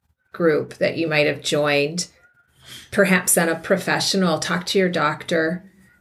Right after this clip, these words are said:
talk to a therapist, and they can really help you and give you the tools that you need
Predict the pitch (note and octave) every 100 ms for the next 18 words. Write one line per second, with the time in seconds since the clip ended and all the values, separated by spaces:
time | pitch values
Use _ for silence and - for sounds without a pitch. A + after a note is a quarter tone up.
0 | _ _ _ - F#3 F3 - F#3+ F3+ F3+
1 | E3 D#3+ E3 F3 - E3+ E3+ F3+ - -
2 | - F#3 F#3 F#3+ G3 G#3+ F#3+ F#3 F#3 F3
3 | E3+ E3+ F3+ E3+ D#3+ D#3 D3+ D#3 D#3 C3+
4 | - D3+ C#3+ - D#3+ D#3 D3+ D3+ E3+ E3+
5 | D#3 D3+ D#3